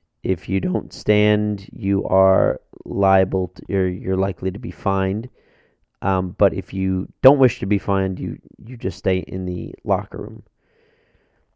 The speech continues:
No matter what your opinion is, I mean, it, it's just, it's just very silly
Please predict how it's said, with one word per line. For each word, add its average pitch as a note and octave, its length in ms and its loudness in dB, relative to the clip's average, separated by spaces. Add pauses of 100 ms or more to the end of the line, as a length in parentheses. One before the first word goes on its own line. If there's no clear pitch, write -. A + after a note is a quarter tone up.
(200)
No - 60 0
matter D#3 240 8
what C3+ 260 10
your A#2 140 8
opinion G#2 500 2
is, A2 560 0 (160)
I F#2+ 160 -2
mean, F#2 540 -4 (300)
it, D#2 180 -12 (760)
it's G#2+ 220 -4
just, - 360 -4
it's A#2+ 200 -2
just - 180 -4
very A2+ 220 6
silly G2 480 -4